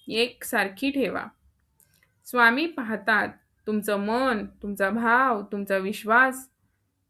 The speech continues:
शेवटचा संदेश. मित्रांनो, स्वामी समर्थांची सेवा म्हणजे स्वतःला चांगला माणूस बनवण्याचा प्रवास आहे. तुम्ही जर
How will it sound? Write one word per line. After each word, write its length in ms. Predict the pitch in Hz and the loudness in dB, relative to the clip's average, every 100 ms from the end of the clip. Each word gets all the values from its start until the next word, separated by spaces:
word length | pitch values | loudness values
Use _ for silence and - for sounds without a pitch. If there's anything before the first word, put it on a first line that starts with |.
| _ _ _ - | _ _ _ -6
शेवटचा 600 | 254 247 277 285 339 330 | 2 4 4 2 2 2
संदेश. 640 | 311 233 185 - - - _ - | 2 0 0 -4 -6 -16 _ -12
मित्रांनो, 680 | 208 208 233 277 240 185 220 | -8 2 4 6 4 -2 -6
स्वामी 420 | - 233 220 277 | -2 2 2 2
समर्थांची 1000 | 339 302 262 247 254 208 196 202 233 254 - | 0 0 0 -2 -6 -6 -6 -8 -8 -10 -4
सेवा 380 | 269 262 277 | 0 2 2
म्हणजे 500 | 285 254 214 185 185 220 - _ _ _ - | 2 2 0 -2 -4 -8 -12 _ _ _ -4
स्वतःला 640 | 220 220 269 294 240 208 | -2 0 2 4 4 2
चांगला 520 | - 226 208 220 311 | 2 2 2 0 0
माणूस 420 | 311 240 214 226 | 2 2 0 -2
बनवण्याचा 640 | 220 214 208 208 196 240 247 | -4 -4 -4 -4 -4 -4 -4
प्रवास 480 | 214 196 202 240 | -2 0 2 0
आहे. 240 | 214 202 - - _ _ _ _ _ _ _ - | -6 -10 -14 -20 _ _ _ _ _ _ _ -6
तुम्ही 400 | 233 233 311 349 | -2 2 2 2
जर 320 | 240 190 190 | 2 2 0